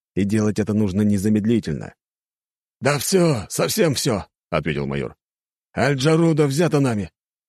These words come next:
«Что?» — генерал поковырял в ухе, ведь там явно что-то создает помехи. «Что слышал? Два часа назад персидский бастион был взят.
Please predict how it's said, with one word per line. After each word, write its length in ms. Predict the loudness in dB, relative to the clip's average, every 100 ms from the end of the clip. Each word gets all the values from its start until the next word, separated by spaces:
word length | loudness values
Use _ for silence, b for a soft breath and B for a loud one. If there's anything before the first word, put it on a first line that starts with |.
| _ _ _ _
«Что?» — 720 | -20 -4 2 4 6 4 2 -4 _ _ -8
генерал 400 | -2 0 2 0
поковырял 460 | -4 -4 0 0 0
в 80 | -2
ухе, 320 | -2 -4 -4 _ _ -6
ведь 180 | -6
там 200 | -2 -2
явно 400 | 0 0 0 -2
что-то 280 | -2 -4 -4
создает 440 | -4 -4 -2 -2 -2
помехи. 460 | -4 -4 -6 -14 _ _ _ _ _
«Что 240 | -8 0 0
слышал? 420 | 2 -2 -4 -12 _ _ _
Два 200 | 0 0
часа 260 | 0 0 0
назад 360 | 0 0 -2 -6
персидский 580 | -4 -4 -2 -4 -2 -4
бастион 500 | -2 -2 0 0 2
был 140 | 2 0
взят. 340 | 0 -2 -4